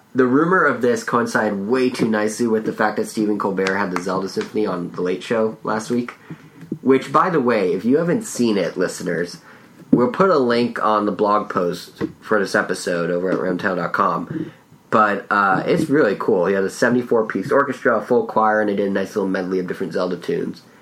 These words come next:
And it's like, who would have thought that one, you know, like, ten years ago, if you said to me, "Yeah, one day a late night show on network television, on the biggest network in the country,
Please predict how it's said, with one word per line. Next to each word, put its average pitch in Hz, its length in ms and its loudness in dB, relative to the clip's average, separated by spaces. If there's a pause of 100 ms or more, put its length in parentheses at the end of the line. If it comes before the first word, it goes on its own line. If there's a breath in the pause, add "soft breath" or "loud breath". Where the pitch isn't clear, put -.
(120)
And 120 100 2
it's 135 140 2
like, 127 180 2 (220 loud breath)
who 226 120 2
would 240 160 6
have 175 100 -4
thought 139 260 2
that 107 140 0
one, 117 340 0
you 139 100 4
know, 113 80 2
like, 101 140 0
ten 156 180 0
years 120 200 2
ago, 135 100 2
if 120 100 -2
you 117 60 -2
said 110 160 0
to 113 60 -4
me, 113 80 0
"Yeah, 165 280 2
one 127 240 0
day 127 300 2
a 107 100 -2
late 110 240 2
night 104 220 -2
show 101 280 -2
on 92 280 -2 (340)
network 127 460 0
television, 98 600 0
on 98 140 -2
the 98 60 0
biggest 113 340 -2
network 120 320 0
in 113 60 0
the 104 80 -2
country, 104 680 -2